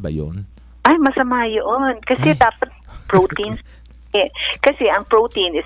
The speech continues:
Speaker 2: a big molecule.
Speaker 1: Yes.
Speaker 2: So, mo na yung first part ng kidneys mo, sa lahat siya. So, yung mga
Speaker 1: Mm.
Speaker 2: malaking particles, dapat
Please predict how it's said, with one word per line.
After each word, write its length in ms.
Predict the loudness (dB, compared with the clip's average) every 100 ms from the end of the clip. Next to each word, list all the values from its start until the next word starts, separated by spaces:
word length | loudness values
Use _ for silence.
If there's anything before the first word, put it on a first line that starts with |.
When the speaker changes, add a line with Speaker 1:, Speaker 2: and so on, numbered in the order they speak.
| 0
Speaker 2:
a 60 | 2
big 160 | 2 2
molecule. 720 | 2 0 -2 -6 0 4 4 2 -4
Speaker 1:
Yes. 160 | -2 4
Speaker 2:
So, 240 | 6 4 0 -6 -18 -20 -4
mo 80 | -2
na 320 | 0 0 0
yung 160 | -2 -8 -2
first 240 | 0 0 -2
part 160 | -2 -2
ng 160 | -10 -6
kidneys 400 | -6 -4 -4 -2 2
mo, 160 | 0
sa 160 | 0 -2
lahat 240 | -2 -6 -8
siya. 400 | -4 -2 0 -2 -6 -16 -18 0
So, 160 | 2 2
yung 160 | 0
mga 160 | 0 0
Speaker 1:
Mm. 20 | -2
Speaker 2:
malaking 480 | -2 -8 -20 -6
particles, 560 | -4 -4 -6 -2 0 2
dapat 240 | 0 -2